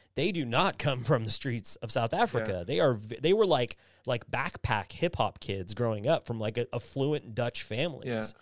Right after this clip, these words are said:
Speaker 1: But they weren't going anywhere, and their early records were dog shit. And then they realized, like, we get these crazy haircuts and we start getting all these tattoos and stuff,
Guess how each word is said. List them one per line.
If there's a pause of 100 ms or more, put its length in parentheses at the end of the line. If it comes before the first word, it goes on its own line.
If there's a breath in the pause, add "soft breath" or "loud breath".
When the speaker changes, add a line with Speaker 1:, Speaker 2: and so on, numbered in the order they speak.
(240 soft breath)
Speaker 1:
But
they
weren't
going
anywhere,
and
their
early
records
were
dog
shit. (280 soft breath)
And
then
they
realized,
like, (200)
we
get
these
crazy
haircuts
and
we
start
getting
all
these
tattoos
and
stuff,